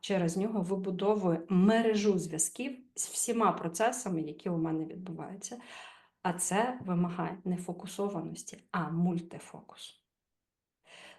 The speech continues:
Ще раз, не багато фокусів, а мультифокус в плані того, що я себе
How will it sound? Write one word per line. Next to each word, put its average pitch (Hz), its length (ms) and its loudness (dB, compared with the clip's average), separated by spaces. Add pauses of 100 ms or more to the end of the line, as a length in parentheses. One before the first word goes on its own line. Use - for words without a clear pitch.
(840)
Ще - 280 2
раз, - 400 -10
не 196 180 4
багато 196 640 2
фокусів, - 680 -6 (560)
а 185 100 0
мультифокус 208 840 2
в - 120 -20
плані 180 340 2
того, 226 420 -2
що - 560 -6 (1500)
я 180 520 4
себе 165 600 0